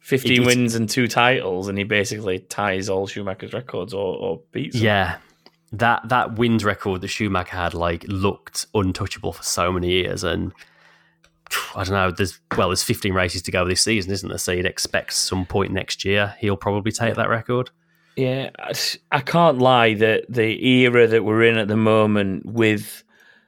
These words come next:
Speaker 1: Lewis and Mercedes does feel eerily similar to that of the Schumacher Ferrari era.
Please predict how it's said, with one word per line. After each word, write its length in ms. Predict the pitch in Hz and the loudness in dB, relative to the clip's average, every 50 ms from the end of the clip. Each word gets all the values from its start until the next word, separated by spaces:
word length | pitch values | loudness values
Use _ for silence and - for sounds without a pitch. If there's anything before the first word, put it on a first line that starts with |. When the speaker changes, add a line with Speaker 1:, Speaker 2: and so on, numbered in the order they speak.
| _ _ _ _ _ _ - | _ _ _ _ _ _ -2
Speaker 1:
Lewis 520 | 101 104 104 101 101 101 95 110 - - | 0 2 4 4 4 4 2 2 0 -2
and 120 | 113 104 98 | -2 0 0
Mercedes 920 | 98 98 - - 107 101 101 98 104 104 104 101 104 101 95 98 131 - - 113 - | -2 -2 0 0 2 2 0 0 -2 -4 -6 -6 -8 -8 -10 -10 -12 -14 -14 -8 -4
does 300 | - 101 98 98 - - | -2 -2 -2 -2 -4 -6
feel 480 | - - 110 98 98 92 92 92 92 - | -6 -6 -6 -6 -4 -4 -4 -4 -6 -6
eerily 460 | - 104 107 110 107 104 104 104 98 | -4 -4 -2 -2 -4 -4 -4 -4 -4
similar 540 | 101 - - - 101 95 98 98 95 98 110 | -6 -6 -6 -6 -6 -4 -4 -4 -4 -6 -6
to 180 | - - - 104 | -8 -8 -8 -6
that 320 | 104 104 98 87 - - | -4 -4 -4 -6 -6 -6
of 180 | 95 95 - - | -6 -6 -6 -8
the 80 | - - | -12 -12
Schumacher 520 | - - 117 98 95 107 117 - - - | -10 -10 -10 -8 -8 -8 -8 -10 -12 -14
Ferrari 540 | - - - 123 107 98 104 98 98 - - | -14 -10 -8 -6 -4 -4 -4 -4 -6 -8 -8
era. 320 | - 85 82 65 67 101 | -8 -8 -8 -8 -8 -10